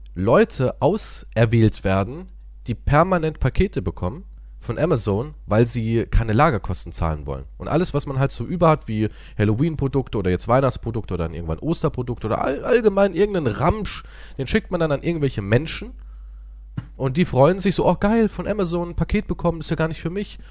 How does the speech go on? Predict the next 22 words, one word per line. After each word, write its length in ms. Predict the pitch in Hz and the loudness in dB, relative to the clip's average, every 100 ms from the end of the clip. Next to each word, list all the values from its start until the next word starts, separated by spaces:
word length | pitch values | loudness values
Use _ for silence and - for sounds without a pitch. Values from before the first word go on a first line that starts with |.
| - | -6
Und 80 | 139 | 2
dann 80 | 143 | 4
passiert 280 | 151 180 | 6 4
das 120 | 156 - | 2 0
aber 360 | 127 127 92 - - | 4 4 4 -2 0
achtzehn 360 | 143 - 139 | 2 2 2
Mal 200 | 120 117 | 4 4
am 120 | 101 | 4
Tag, 400 | 92 107 175 - - - - | 2 4 4 0 -14 -14 0
ja? 240 | 107 156 - - - - - - | 2 2 -2 -16 -14 -14 -4 2
Und 180 | 180 | 4
dann 160 | 156 143 - - - | 4 2 -2 -16 -4
outsourcen 680 | - 160 - - 175 175 180 | 4 4 4 2 4 4 2
die 80 | 165 | 0
sozusagen 440 | 147 147 - 135 | 0 -2 0 0
ihr 100 | 135 | 4
Lager, 380 | 123 123 110 76 - - - - - - | 6 6 6 0 -4 -14 -18 -20 -20 -18
weil 180 | - 110 | 2 4
sie, 320 | 117 120 120 - 80 67 87 87 - | 4 2 0 -4 -14 -14 -14 -16 -4
weil 140 | 113 117 | 2 2
die 100 | 113 | 2
Kosten 580 | - 185 - - 180 | 2 2 2 -6 -10